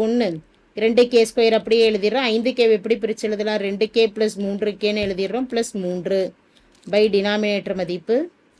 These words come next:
மூன்று. இப்ப இரண்டு கே பிளஸ் ஒன்று, இரண்டு முதல் உறுப்புல இரண்டு கே ஸ்கொயர் பிளஸ் இரண்டு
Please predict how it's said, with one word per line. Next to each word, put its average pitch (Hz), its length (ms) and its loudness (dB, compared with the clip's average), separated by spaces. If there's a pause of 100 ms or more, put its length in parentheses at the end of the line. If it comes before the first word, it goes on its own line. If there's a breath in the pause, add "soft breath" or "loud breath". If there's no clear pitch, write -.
(120)
மூன்று. 170 360 -4 (760 soft breath)
இப்ப 214 120 -2 (120)
இரண்டு 226 280 6 (140)
கே 220 80 6 (160)
பிளஸ் 214 200 2 (180)
ஒன்று, 226 240 2 (1400 soft breath)
இரண்டு 262 340 8
முதல் 262 300 6
உறுப்புல 240 260 4 (100)
இரண்டு 240 240 4 (120)
கே 247 80 8 (100)
ஸ்கொயர் 247 300 2
பிளஸ் 240 240 -2
இரண்டு 226 240 0